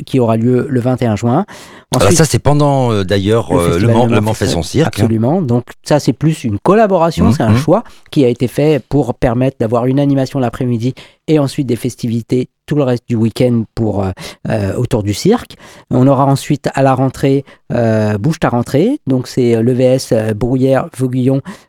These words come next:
Speaker 1: euh, porté par la Maison pour tous Jean Moulin, qui réalisera cette fête-là sur le parc Marcel Paul.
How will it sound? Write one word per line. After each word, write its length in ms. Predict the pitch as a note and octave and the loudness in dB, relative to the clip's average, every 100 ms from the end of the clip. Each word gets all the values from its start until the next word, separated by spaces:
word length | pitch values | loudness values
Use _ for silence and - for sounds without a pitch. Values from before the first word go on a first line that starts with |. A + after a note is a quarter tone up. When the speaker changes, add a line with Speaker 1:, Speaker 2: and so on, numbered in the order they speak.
| - | -4
Speaker 1:
euh, 80 | A2 | -4
porté 280 | - C3+ C#3+ | -2 -4 -2
par 100 | B2+ | 0
la 80 | B2 | 0
Maison 240 | B2 B2 | 0 -2
pour 160 | A2+ A2 | -4 -6
tous 80 | B2+ | -4
Jean 160 | A2+ | -2
Moulin, 380 | B2 A#2+ B2 B2 - | 0 2 0 -2 -6
qui 240 | - B2+ A#2 | -6 -2 0
réalisera 600 | A#2 A2 A#2 G#2+ A2+ A2 | 0 -2 -2 -4 -2 -2
cette 280 | - A2+ - | -2 -6 -4
fête-là 440 | B2+ - A#2+ A2+ | -4 -4 -4 -4
sur 200 | - G#2+ | -4 -4
le 120 | G#2 | -2
parc 320 | - A#2 - | -2 -4 -4
Marcel 400 | A#2+ A#2 - B2+ | -4 -4 -4 -6
Paul. 320 | - C3 G3+ | -2 2 2